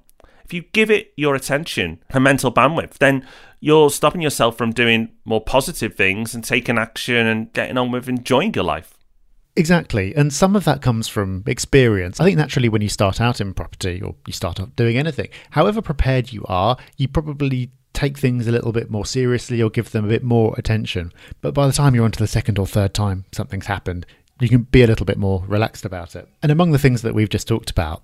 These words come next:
Speaker 2: there are some that we've learnt lessons from, so we can try to minimise the chances of them happening again, and others where it's like, "Well, you know, actually, not much we could have done."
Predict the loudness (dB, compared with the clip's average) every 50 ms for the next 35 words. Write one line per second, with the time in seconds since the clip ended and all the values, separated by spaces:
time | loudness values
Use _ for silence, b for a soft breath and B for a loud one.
0 | _ _ 2 4 4 4 4 4 4 4 4 4 4 4 4 4 4 2 2 -2
1 | -6 -8 -6 -6 -6 -8 -4 0 2 2 2 2 0 0 -2 -2 -2 -4 -6 -6
2 | -8 -8 -8 -10 -4 0 0 2 2 2 2 2 2 2 2 2 2 2 2 0
3 | 0 0 0 0 0 0 -4 -8 -10 -8 -6 -6 -6 -6 -6 -6 -4 -4 -4 -4
4 | -4 -4 -4 -2 -4 -4 -2 0 2 2 4 4 4 2 2 2 2 2 2 2
5 | 2 2 0 0 2 0 -2 -2 -2 -4 -6 _ -2 2 2 2 2 0 -2 -4
6 | -6 -4 -2 0 2 2 2 2 2 2 2 2 2 0 -2 0 -2 -2 0 2
7 | 2 2 2 2 0 0 -2 -4